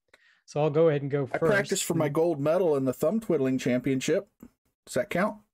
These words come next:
Speaker 1: Yeah, yeah, you get a lot done that way, I see,
Speaker 2: Yeah,
Speaker 1: so.
Speaker 2: mm, yeah.
Speaker 1: <laughs>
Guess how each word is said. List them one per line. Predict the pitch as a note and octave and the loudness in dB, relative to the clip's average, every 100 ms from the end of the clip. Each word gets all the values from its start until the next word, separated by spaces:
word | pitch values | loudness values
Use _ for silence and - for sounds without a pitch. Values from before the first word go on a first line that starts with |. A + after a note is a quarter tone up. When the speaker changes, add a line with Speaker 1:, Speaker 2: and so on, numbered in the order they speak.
| _ | _
Speaker 1:
Yeah, | D3 E3 | -12 -8
yeah, | C#3+ D3 C#3+ D3 | -8 -6 -8 -10
you | D3+ C#3+ D3 | -10 -10 -12
get | B2 D#3 | -6 -4
a | E3+ | -2
lot | E3+ C#3+ | -2 2
done | E3 D3 | 0 0
that | D3 | -4
way, | C#3 C3 | -8 -8
I | B2 | -6
see, | A#2 | -2
Speaker 2:
Yeah, | B2 A2 | -2 -2
Speaker 1:
so. | - C#3 | -6 -4
Speaker 2:
mm, | C3 - - C3 | -4 -6 -8 -2
yeah. | |
Speaker 1:
<laughs> | B2 | -2